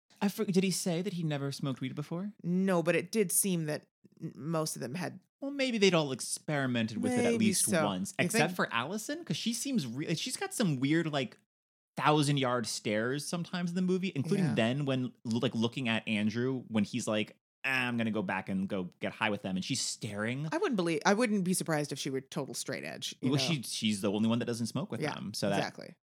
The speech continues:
Speaker 1: seems to be the case. But,
Speaker 2: Yeah.
Speaker 1: um, yeah, I don't know. I don't know what to tell you. It could be. Maybe he was just faking it. Maybe, maybe little Brian was just trying to be one of the cool kids. So
Speaker 2: Yeah.
Speaker 1: that's why he's just like, he starts going into what might be a sta-, someone's stand-up routine.
Speaker 2: Oh, yeah.
Speaker 1: What is
Speaker 2: I
Speaker 1: he
Speaker 2: don't
Speaker 1: talking
Speaker 2: actually know.
Speaker 1: about?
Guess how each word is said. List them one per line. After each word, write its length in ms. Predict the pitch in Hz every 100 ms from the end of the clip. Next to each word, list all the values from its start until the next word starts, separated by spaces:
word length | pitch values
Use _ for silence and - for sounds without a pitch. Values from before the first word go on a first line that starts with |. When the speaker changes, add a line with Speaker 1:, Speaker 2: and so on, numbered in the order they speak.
| -
Speaker 1:
seems 320 | - 104 107
to 80 | -
be 80 | 104
the 80 |
case. 360 | - 135 - -
But, 200 | 123 113
Speaker 2:
Yeah. 160 | 107 104
Speaker 1:
um, 320 | 101 104 107 - - - - - - - - -
yeah, 140 | 208
I 20 | 202
don't 120 | 202
know. 160 | 220 180 _ _ _ _
I 60 | 147
don't 80 | 156
know 80 | 165
what 80 |
to 60 | -
tell 140 | 170
you. 120 | 190 151 -
It 80 | -
could 140 | 190
be. 160 | 160 -
Maybe 180 | 151 180
he 80 | 202
was 100 | 196
just 160 | 202 -
faking 260 | 185 -
it. 100 | - -
Maybe, 260 | 131 156 156
maybe 160 | 151 165
little 140 | 175
Brian 380 | 151 147 170 160
was 120 | 127
just 160 | 113 135
trying 140 | 151
to 40 | 139
be 120 | 143
one 120 | 135
of 40 | 143
the 60 |
cool 200 | - 165
kids. 340 | - - - 156
So 80 | 151
Speaker 2:
Yeah. 40 |
Speaker 1:
that's 180 | 127 151
why 120 | 139
he's 220 | 139 135
just 200 | - 120
like, 400 | 123 117 110 - _ _ _ 143
he 100 | 143
starts 280 | 196 311 370
going 220 | - 247
into 160 | 233 170
what 160 | 147 160
might 140 | 208
be 100 | -
a 40 |
sta-, 380 | - - - 135
someone's 340 | 170 214 220 104
stand-up 580 | - - 135 208 247 254
routine. 460 | 262 - 240 247
Speaker 2:
Oh, 40 | 247
yeah. 320 | 160 156 156
Speaker 1:
What 80 | 196
is 80 |
Speaker 2:
I 40 | -
Speaker 1:
he 20 |
Speaker 2:
don't 100 | 226
Speaker 1:
talking 100 | 214
Speaker 2:
actually 280 | 202 - 185
know. 100 | 175
Speaker 1:
about? 160 | -